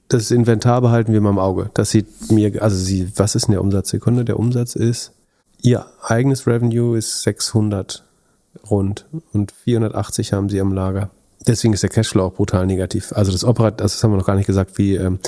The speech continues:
operative Marge ist minus dreißig Prozent bei Nullwachstum. Das ist auch nicht gut schon mal.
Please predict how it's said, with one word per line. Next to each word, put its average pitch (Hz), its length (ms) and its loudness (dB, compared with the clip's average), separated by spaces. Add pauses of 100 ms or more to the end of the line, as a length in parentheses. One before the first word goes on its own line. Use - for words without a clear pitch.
(240)
operative 110 540 2
Marge 120 300 2
ist 107 120 -2
minus 117 260 2
dreißig 101 380 0
Prozent 110 400 0
bei 95 140 0
Nullwachstum. 107 680 0
Das 101 160 -2
ist 98 80 -2
auch 101 120 0
nicht 92 160 -2
gut - 160 -2
schon - 140 0
mal. 123 220 -2